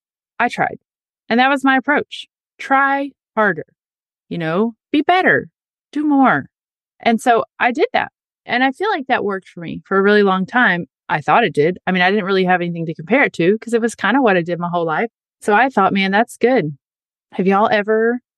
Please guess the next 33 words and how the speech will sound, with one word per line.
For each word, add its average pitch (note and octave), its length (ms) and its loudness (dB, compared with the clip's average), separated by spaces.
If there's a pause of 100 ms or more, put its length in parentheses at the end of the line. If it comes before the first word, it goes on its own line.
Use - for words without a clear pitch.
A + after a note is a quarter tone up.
(220)
experienced F#3 960 -2 (200)
a, F3 600 2 (580)
a F#3 120 0
break E3 540 2
in C4 80 6
that C#4 180 0
system? C4 320 -4
Like A3 160 2
a F3+ 80 0
system G3 460 -2
failure, D3+ 420 2
I D3 100 -2
guess, - 320 -8 (160)
is E3+ 220 -2
what F3 140 4
I D#3+ 100 2
ran C3+ 240 -2
up C3 160 -6
on C#3 240 -2
with F3 220 -2
my D3+ 80 0
trying. C#3 580 -2 (300)
And, A#3 120 2
uh, E3 120 0
before B3+ 400 0
you D#4 80 0
get G#3 180 2
too G3+ 120 0
excited D#3+ 640 -2 (100)
about, C#3+ 480 -2
'cause G3+ 140 -2
I G#3 160 2
wanna, C#4 400 0